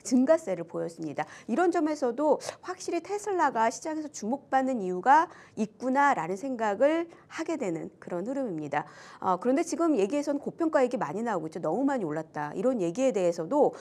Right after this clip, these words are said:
고민을 하게 되는데, 자, 그럼 여기서 더 올라가야 되는 거 맞느냐 아니냐, 여기에 대해서 우리는 좀 초점을 맞춰봐야 되지 않을까 싶어서 좀 더 얘기를 해보게 되는데요. 현재 수급 쏠림에 대한 이야기를 많이 하고 있죠. 그러니까 쏠림 현상이 너무 심했다는 부분이에요. 아마존이 됐던,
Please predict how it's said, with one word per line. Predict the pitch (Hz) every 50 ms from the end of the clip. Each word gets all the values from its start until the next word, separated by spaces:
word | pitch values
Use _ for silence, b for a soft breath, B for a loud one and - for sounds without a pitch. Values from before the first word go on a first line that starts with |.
| B B
고민을 | B - 220 247 262 277 311 339
하게 | 349 339 349
되는데, | 240 240 202 196 196
자, | 185 - - -
그럼 | - 302 294 254
여기서 | 185 175 196 240 - 311 302 294 302 B B B
더 | - 220
올라가야 | 185 180 196 247 302 339 330 330 320 311
되는 | 302 240 175 202 226 240
거 | 254 254 254 247
맞느냐 | - - - 170 196 240 277 269 294 277
아니냐, | 233 143 147 160 214 269 269 269 - - - B B B B B
여기에 | 202 202 214 233 359 392 359
대해서 | 320 320 302 311
우리는 | 214 190 196 208 202
좀 | 190 196 190
초점을 | 180 - - - 339 330 311
맞춰봐야 | 190 - - - - 262 240 269 262 247
되지 | 202 208 185 -
않을까 | 190 151 143 151 151 - 185
싶어서 | 185 - - - 202 190 196 202 202 202 B B B
좀 | - 175
더 | 175 190
얘기를 | 175 147 135 - 175 180 226
해보게 | 277 269 294 254 277
되는데요. | 233 208 165 170 165 160 156 156 202 254 233 - - B B B B B B B
현재 | - 403 359 381 392
수급 | 381 - 453 - 508 427 -
쏠림에 | - 403 392 370 349 330 311 311
대한 | 233 262 247 240 220 190
이야기를 | 190 185 185 190 208 190
많이 | - 135 147 165 202
하고 | 208 196 180 170
있죠. | 156 156 - - 269 269 202 156 -
그러니까 | - 240
쏠림 | 247 - - 381 403 403 440 440 440
현상이 | 359 330 339 320 294 262
너무 | 170 160 175
심했다는 | 202 - - 370 427 453 440 - 330 311 294 262
부분이에요. | 208 185 165 180 170 160 156 151 151 160 180
아마존이 | 185 120 135 156 185 220 240 240 254 240 240 254 254
됐던, | 208 175 170 - - 220 226 185 -